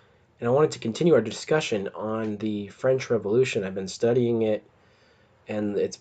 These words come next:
very, very interesting. The more and more you learn, the, the more you see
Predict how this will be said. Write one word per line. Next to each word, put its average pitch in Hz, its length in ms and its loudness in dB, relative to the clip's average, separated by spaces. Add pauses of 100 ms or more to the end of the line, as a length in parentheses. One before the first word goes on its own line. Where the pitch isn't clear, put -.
very, 120 420 6
very 107 300 4
interesting. 107 480 -2
The 95 100 -4
more 113 360 4
and 120 100 4
more 117 220 2
you 110 180 -2
learn, 107 580 2 (760)
the, 101 920 -6
the 101 100 -2
more 110 240 4
you 123 140 4
see 117 680 -2